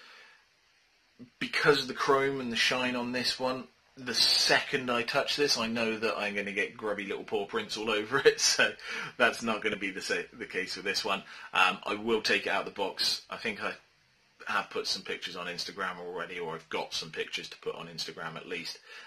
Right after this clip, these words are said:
Um, so I've had him out the box, but I had kind of light gloves on.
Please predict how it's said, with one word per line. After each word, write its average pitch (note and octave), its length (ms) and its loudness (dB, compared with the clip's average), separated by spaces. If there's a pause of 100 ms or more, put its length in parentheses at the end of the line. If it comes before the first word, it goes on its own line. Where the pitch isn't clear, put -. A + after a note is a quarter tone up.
Um, E2 220 0
so F#2+ 120 0
I've F#2+ 80 0
had G#2+ 240 4
him F#2 100 -2
out F2+ 160 -2
the - 60 -12
box, - 360 -6
but - 140 -6
I E2 40 -6
had D#2+ 300 -4 (720)
kind D#2 140 -12
of - 160 -12 (240)
light D#2+ 340 -4
gloves D#2+ 340 -8
on. E2 140 -8